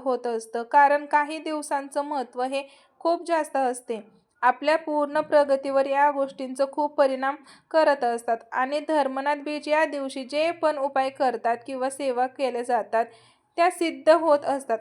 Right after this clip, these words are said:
आणि म्हणूनच उद्या प्रत्येकाने जी काही सेवा मी तुम्हाला सांगणार आहे किंवा जो काही उपाय सांगणार आहे, तर हा तुम्हाला करायचा आहे. हा उपाय घरात केला, तर तुमच्या आयुष्याचं आणि तुमच्या घराचं कल्याण झाल्याशिवाय राहणार नाही.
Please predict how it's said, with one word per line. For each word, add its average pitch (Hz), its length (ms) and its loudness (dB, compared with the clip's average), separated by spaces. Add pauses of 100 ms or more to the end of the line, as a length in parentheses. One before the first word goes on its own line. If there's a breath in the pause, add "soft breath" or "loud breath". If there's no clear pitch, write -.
(120)
आणि 269 260 -2
म्हणूनच 294 560 -4
उद्या 285 260 -2
प्रत्येकाने 285 640 -2
जी 302 200 -6
काही 285 320 0
सेवा 254 340 -2
मी 269 120 -10
तुम्हाला 285 280 -4
सांगणार 254 440 -2
आहे 247 320 -2 (380 soft breath)
किंवा 302 260 2
जो 311 300 0
काही 302 280 2
उपाय 277 360 -2
सांगणार 254 400 0
आहे, 240 300 0
तर 262 240 -2
हा 302 120 2
तुम्हाला 262 420 -2
करायचा 220 500 -2
आहे. 226 280 -6 (380)
हा 330 340 8
उपाय 320 360 8
घरात 311 340 4
केला, 294 360 4
तर 302 180 4
तुमच्या 302 380 0
आयुष्याचं 302 580 0
आणि 269 280 -2
तुमच्या 285 340 -2
घराचं 285 420 2
कल्याण 269 420 -2
झाल्याशिवाय 254 500 -2
राहणार 254 380 -2
नाही. 240 420 -4